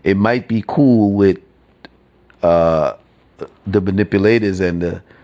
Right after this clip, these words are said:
and society's manipulators. You know what I'm saying? But as, as, as, uh,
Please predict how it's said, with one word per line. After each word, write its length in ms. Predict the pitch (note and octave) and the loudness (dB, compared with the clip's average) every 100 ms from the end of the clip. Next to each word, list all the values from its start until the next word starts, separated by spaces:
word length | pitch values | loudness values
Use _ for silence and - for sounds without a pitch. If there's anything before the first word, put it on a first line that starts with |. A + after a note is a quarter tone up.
| _ - | _ -4
and 200 | F#2 F2+ | -4 -2
society's 720 | - G2+ A2+ G#2+ A#2 G#2+ F2+ | -4 -2 0 0 -2 -4 -6
manipulators. 920 | G2 F#2 - F2+ F2 E2+ F2 G2 - _ _ _ - _ _ - | -6 -6 -4 -2 0 0 -4 -8 -18 _ _ _ -20 _ _ -2
You 100 | F2+ | 2
know 60 | |
what 80 | F#2+ | 2
I'm 60 | F#2 | 0
saying? 560 | - G2+ G#2 A2 G#2+ | 0 0 2 -2 -2
But 140 | F2+ F2+ | -2 0
as, 340 | F2 E2+ E2 - | 0 -2 -6 -6
as, 560 | E2+ E2 D#2+ E2 - - | -2 0 -2 -6 -12 -8
as, 420 | E2+ E2 D#2+ E2 F2 | -4 -2 -2 -2 0
uh, 560 | E2 D#2+ D2+ D2 D2 | 0 0 -2 -4 -12